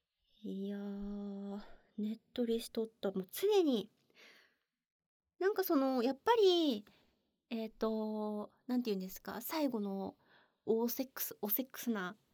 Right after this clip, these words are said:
お挿入なシーンだと、こう、ハッハハッハなるんですけれども、基本的にあんまりこう、テン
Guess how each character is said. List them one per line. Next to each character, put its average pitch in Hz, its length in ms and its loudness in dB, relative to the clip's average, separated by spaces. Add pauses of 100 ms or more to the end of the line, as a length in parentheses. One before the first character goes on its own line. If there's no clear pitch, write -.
(300)
お 214 120 0
挿 285 200 2
入 220 220 2
な 190 280 -2 (560)
シ - 320 -6
ー 240 360 2
ン - 20 -2
だ 196 140 -2
と、 202 180 -2
こ 196 160 0
う、 202 40 4
ハ 247 120 -2
ッ - 20 2
ハ - 200 -4
ハ 247 120 -2
ッ - 40 2
ハ - 240 -8
な 208 120 -2
る 214 140 0
ん 185 80 -2
で 185 140 -4
す - 100 -18
け 196 120 -6
れ 190 80 -2
ど 185 100 -4
も、 196 260 -2 (600)
基 277 140 -2
本 415 80 0 (160)
的 571 160 -4
に 508 60 2 (500)
あ 349 80 2
ん 427 60 4
ま 453 160 6
り 427 180 0
こ 370 300 6
う、 381 60 2
テ 392 160 0
ン 381 100 6